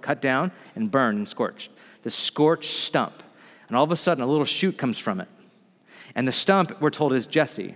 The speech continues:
Now, Jesse is the father of King David. And the prophets do not say that the, that the, that this little, this little, like, shoot comes up from the stump of King David. It's saying that we're getting a new King David.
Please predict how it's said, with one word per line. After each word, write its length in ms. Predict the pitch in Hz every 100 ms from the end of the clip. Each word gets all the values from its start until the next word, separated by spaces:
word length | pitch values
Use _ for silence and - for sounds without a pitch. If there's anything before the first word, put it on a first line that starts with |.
| -
Now, 120 | 123
Jesse 440 | 117 196 - 139 123
is 80 |
the 100 | 110
father 440 | 123 151 147 143 143
of 100 | -
King 320 | - 139 127
David. 460 | 113 131 107 85 - - _ _ _ _ _ _ _ - - -
And 80 | 131
the 40 |
prophets 520 | - 190 233 214 -
do 80 | 165
not 180 | 180 202
say 240 | - 185
that 320 | 160 147 -
the, 220 | 139 139 - - -
that 200 | 151 -
the, 240 | 139 123 135
that 320 | 139 139 -
this 200 | 151 -
little, 360 | 185 180 151 - -
this 180 | 151 -
little, 200 | 180 170
like, 340 | 156 131 - -
shoot 640 | - - - 208 - - -
comes 260 | - 180 156
up 140 | 170
from 340 | - 160 151 139
the 60 |
stump 320 | 127 165 151 139
of 280 | 107 - -
King 220 | 147 123
David. 540 | 175 180 101 147 214 - - - _ _ -
It's 140 | 143 -
saying 560 | - 208 160 147 165
that 180 | 143 127
we're 120 | 147
getting 300 | 143 160 151
a 40 | 127
new 200 | 139 185
King 320 | - 127 104
David. 380 | 95 95 80